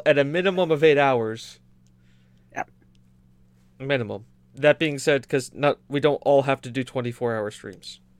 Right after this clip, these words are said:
Speaker 1: 'Cause we all know
Speaker 2: Yeah.
Speaker 1: that crossing the streams is a bad idea.
Speaker 2: Yes. <laughs> We all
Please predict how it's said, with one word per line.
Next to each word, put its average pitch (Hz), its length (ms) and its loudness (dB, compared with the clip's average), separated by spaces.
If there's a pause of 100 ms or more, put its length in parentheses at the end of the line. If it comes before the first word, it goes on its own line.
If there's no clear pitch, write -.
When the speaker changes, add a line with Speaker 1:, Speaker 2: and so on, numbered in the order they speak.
(1040)
Speaker 1:
'Cause 127 180 -4
we 139 100 -2
all 139 100 2
know 143 140 2
Speaker 2:
Yeah. 135 60 2
Speaker 1:
that 123 80 -6
crossing 135 380 -2
the 123 80 -8
streams 120 400 -8
is 110 140 -8
a - 20 -8
bad 107 260 -4
idea. 101 380 -10 (840)
Speaker 2:
Yes. - 380 -4 (200)
<laughs> - 20 8 (400)
We 196 220 6
all 180 80 6